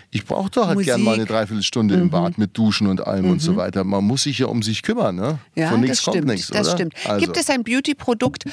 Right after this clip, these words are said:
Speaker 2: äh, das du früher nicht verwendet hast, wo man sagen kann, die Zeit hat sich geändert? Das ist etwas, das würdest du jedem Mann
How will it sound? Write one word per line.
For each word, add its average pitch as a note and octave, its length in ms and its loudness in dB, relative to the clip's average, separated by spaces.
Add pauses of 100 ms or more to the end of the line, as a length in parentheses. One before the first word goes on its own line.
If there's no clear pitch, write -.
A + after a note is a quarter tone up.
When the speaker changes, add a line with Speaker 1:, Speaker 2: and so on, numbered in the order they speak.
(340)
Speaker 2:
äh, G#3+ 220 4
das G#3 200 -2
du A3+ 120 0
früher C#4 400 4
nicht C4+ 320 2
verwendet E4+ 500 -2
hast, B3+ 360 -4
wo A#3 220 2
man G#3+ 280 2
sagen G#3+ 380 -2
kann, G#3 200 0
die G3 160 -2
Zeit C4 440 -2
hat C#4+ 100 -6
sich - 220 -4
geändert? G#3+ 480 -2 (380)
Das G3 260 -4
ist - 240 -2
etwas, G#3 320 -2
das - 220 -2 (220)
würdest C4 760 2
du A3+ 200 4 (240)
jedem D4 1120 2
Mann C4 300 4